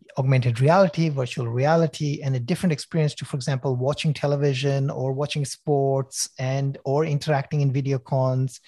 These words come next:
then all of those things could be impacted by software development that would need the basic frameworks that are provided by things like Unity. So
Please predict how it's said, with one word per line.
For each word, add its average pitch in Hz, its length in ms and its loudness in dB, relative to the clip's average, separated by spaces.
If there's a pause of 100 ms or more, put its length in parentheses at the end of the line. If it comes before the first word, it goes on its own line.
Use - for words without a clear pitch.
(440)
then 151 200 4
all 208 400 6
of 185 100 2
those 170 240 2
things 226 520 -6 (500)
could 165 140 -2
be 170 80 -4 (100)
impacted 165 840 -2 (120)
by 123 680 0 (300)
software 170 400 2
development 143 640 0
that 147 200 -2
would 151 100 2
need 151 540 4 (260)
the 139 200 -2
basic 160 600 -4
frameworks 156 720 -2
that 131 160 0
are 123 80 0
provided 127 640 0
by 117 420 4 (220)
things 131 200 -2
like 117 180 -2
Unity. 190 360 4 (480)
So 180 260 6